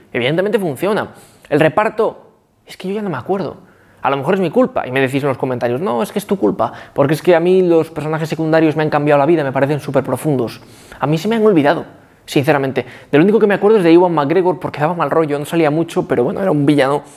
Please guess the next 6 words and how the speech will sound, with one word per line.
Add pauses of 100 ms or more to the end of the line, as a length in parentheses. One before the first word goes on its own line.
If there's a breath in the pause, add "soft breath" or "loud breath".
(220 loud breath)
llamativo. (480 loud breath)
Pero (560)
más
allá
de
eso,